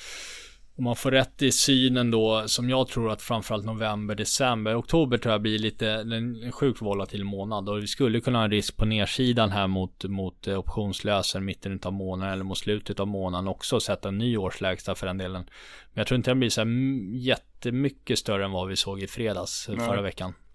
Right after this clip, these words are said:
Speaker 1: Några procent till skulle kunna bli på nedsidan. Men från idag är det i och för sig en bit då.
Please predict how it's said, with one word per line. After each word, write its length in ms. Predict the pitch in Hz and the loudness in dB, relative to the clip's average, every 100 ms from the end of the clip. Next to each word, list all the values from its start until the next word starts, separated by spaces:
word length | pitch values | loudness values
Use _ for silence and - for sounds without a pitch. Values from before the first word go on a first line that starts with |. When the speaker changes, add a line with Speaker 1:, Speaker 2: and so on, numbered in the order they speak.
| - _ _ - - - - - | -20 _ _ -20 -20 -20 -20 0
Speaker 1:
Några 240 | 143 123 | 4 6
procent 300 | 107 107 104 | 4 0 -2
till 160 | 104 101 | -2 -4
skulle 200 | - 101 | -4 -4
kunna 160 | 98 98 | -4 -4
bli 140 | 95 | -4
på 120 | 101 | -4
nedsidan. 500 | 101 87 - 98 95 - - - | -4 -4 -4 -4 -6 -8 -20 -8
Men 140 | 120 113 | -6 -4
från 260 | - 120 | -2 0
idag 440 | 120 135 165 139 113 | 2 6 10 10 8
är 140 | 113 | 6
det 80 | 131 | 4
i 40 | |
och 60 | 117 | 2
för 60 | |
sig 200 | - 107 | 0 0
en 120 | 95 107 | 2 4
bit 260 | 135 - | 2 2
då. 140 | 87 | -6